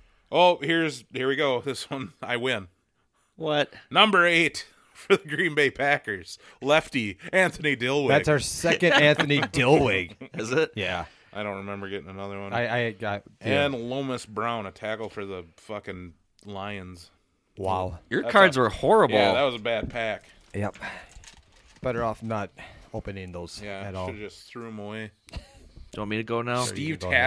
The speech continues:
Speaker 1: Tasker's my star <laughs> card out of there.
Speaker 3: Steve Tasker's my hero.
Speaker 2: All right, I'll go. Probably already got a better one than all yours. Derek Thomas, season league
Speaker 3: Good one.
Speaker 2: leaders.
Speaker 1: Oh, even a specialty card.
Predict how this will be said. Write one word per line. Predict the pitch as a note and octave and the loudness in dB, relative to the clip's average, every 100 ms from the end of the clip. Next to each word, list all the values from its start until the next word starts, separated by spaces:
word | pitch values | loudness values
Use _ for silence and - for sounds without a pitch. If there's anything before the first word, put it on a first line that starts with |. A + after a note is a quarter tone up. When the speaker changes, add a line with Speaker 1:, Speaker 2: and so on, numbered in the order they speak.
| C3+ | 0
Speaker 1:
Tasker's | - A#2 G2 | -4 -6 -6
my | G#2+ G2 | -6 -6
star | - - A2 A2+ A#2+ - | -4 -4 0 2 2 0
<laughs> | - A#3 | 0 0
card | - A#2 B2+ A2 | 4 6 6 6
out | G2+ | 2
of | G2+ | 0
there. | G#3+ G2 G2 - _ _ - - - - - - - - - - | -2 -2 -4 -10 _ _ -20 -18 -18 -18 -20 -20 -20 -20 -18 -20
Speaker 3:
Steve | - - F#4 - | -20 -6 -4 -4
Tasker's | - B3+ C4+ - A3+ - | -4 -4 -4 -2 -4 0
my | A3 G#3+ G#3+ | 2 2 2
hero. | C4 E4 E4+ C#4 F#3 B2 _ _ - | 2 4 6 8 6 4 _ _ 4
Speaker 2:
All | |
right, | C#3 C3+ - | 6 6 6
I'll | C3 | 4
go. | C3+ A#2 A2 - _ _ | 6 6 6 2 _ _
Probably | - C#3 | 0 4
already | C#3+ C#3+ | 6 6
got | C3 B2+ | 6 4
a | |
better | A2+ A2 A2 | 4 2 2
one | A2 | 0
than | A2 | 0
all | G#2+ G#2 | 0 2
yours. | G2 F#2 - - _ _ _ - | 2 -2 -4 -10 _ _ _ 4
Derek | C#3 E3 | 6 6
Thomas, | - C#3+ D3+ A2+ F#2+ - - _ _ _ | 6 6 8 6 2 -4 -8 _ _ _
season | - A#2+ A2+ A2 G#2 | -8 -4 -4 -4 -4
league | G#2+ G2+ | -6 -4
Speaker 3:
Good | A2 | -6
one. | G2+ G2 F2+ | -6 -8 -10
Speaker 2:
leaders. | G2 G2 A2 - _ - | -10 -8 -10 -16 _ -18
Speaker 1:
Oh, | F3 E3+ - _ _ _ _ _ | -12 -12 -12 _ _ _ _ _
even | G2+ G#2 | -20 -14
a | G#2+ | -16
specialty | - - _ - - - E2+ _ - - - | -16 -20 _ -20 -20 -20 -20 _ -20 -20 -20
card. | - - | -20 -20